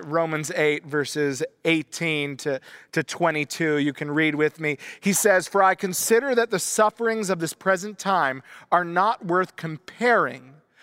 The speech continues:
with the glory that is to be revealed to us. For the creation waits with eager longing for the revelation of the sons of God.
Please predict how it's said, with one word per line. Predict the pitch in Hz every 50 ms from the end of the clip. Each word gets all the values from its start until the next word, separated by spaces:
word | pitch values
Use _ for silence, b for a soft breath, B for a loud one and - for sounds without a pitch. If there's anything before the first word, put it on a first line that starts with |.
| b b b
with | 160 180 147
the | 143 170
glory | 160 139 165 180 208 220 214 202 180 160 156 151
that | 147 143 156 151
is | 151 151 - -
to | 156
be | 156 156 160
revealed | 147 151 151 139 175 170 160 147 139 131
to | - - 165 151
us. | 139 - - - - - - - _ _ _ _ _ _ _ _ _ _ _ _ _ _ _ _ - -
For | 175 170
the | 160 -
creation | - 180 185 190 202 214 202 - - 185 156 156 151 147
waits | 147 185 190 165 - - - - - - - B B B B B
with | 156 170 170 -
eager | - 196 208 190 196 196
longing | 185 180 175 175 175 170 156 139 139
for | 131 165
the | 151 160
revelation | 151 156 165 165 175 165 156 160 156 - - 156
of | 139 139
the | 135
sons | 127 - - 165 156 147 135 139
of | 135 131
God. | - 156 151 135 120 - - _